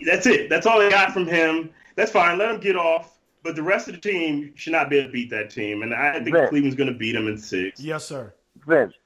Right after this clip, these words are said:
Speaker 2: did I just talk about Oladipo? Didn't I talk about the rest of the
Speaker 3: Yeah,
Speaker 2: team?
Speaker 3: no, I,
Speaker 2: I
Speaker 3: yeah,
Speaker 2: did.
Speaker 3: and I, like I said, we,
Speaker 2: Cleveland
Speaker 3: I think
Speaker 2: gonna
Speaker 3: we had some
Speaker 2: find a
Speaker 3: issues.
Speaker 2: way. Cleveland gonna find a way to slow him down, but then they got other people that can score. Last
Speaker 3: Right.
Speaker 2: season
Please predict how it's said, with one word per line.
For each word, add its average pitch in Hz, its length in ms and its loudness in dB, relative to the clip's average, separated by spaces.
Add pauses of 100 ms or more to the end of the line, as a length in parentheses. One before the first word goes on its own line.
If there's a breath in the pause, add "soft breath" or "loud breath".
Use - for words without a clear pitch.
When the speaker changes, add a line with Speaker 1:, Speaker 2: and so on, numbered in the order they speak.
(320)
Speaker 2:
did 160 160 4
I 214 140 6
just 196 260 0 (260)
talk 180 280 2
about 156 260 4
Oladipo? 156 640 -2
Didn't 185 140 -4
I 175 80 -6
talk 170 260 -2
about 170 220 -10
the 127 60 -14
rest 156 200 -2
of 156 80 -16
the 208 80 -14
Speaker 3:
Yeah, 175 120 -6
Speaker 2:
team? 202 80 -2
Speaker 3:
no, 190 140 6
I, 175 180 6
Speaker 2:
I 175 120 2
Speaker 3:
yeah, 175 200 2
Speaker 2:
did. 170 80 6
Speaker 3:
and - 20 4
I, 180 260 -2
like 175 200 2
I 170 80 2
said, 160 280 -2
we, 151 400 -6
Speaker 2:
Cleveland 208 260 4
Speaker 3:
I - 40 0
think 196 120 6
Speaker 2:
gonna 180 180 6
Speaker 3:
we 147 80 -2
had 143 60 -8
some 196 80 4
Speaker 2:
find 175 200 4
a - 60 4
Speaker 3:
issues. 156 100 -2
Speaker 2:
way. 147 320 4 (1000)
Cleveland 208 320 2
gonna 160 220 2
find 170 240 0
a 160 40 -14
way 156 160 -6
to 135 100 -6 (100)
slow 165 240 -6
him 147 240 -6
down, 123 380 0 (380)
but 117 200 -4
then 139 400 -4
they 185 160 0
got 156 280 0 (100)
other 175 240 -6 (140)
people 135 500 -10 (300)
that 131 200 2
can 127 120 -6
score. - 160 -8
Last 185 260 2
Speaker 3:
Right. - 160 -14
Speaker 2:
season 175 340 -4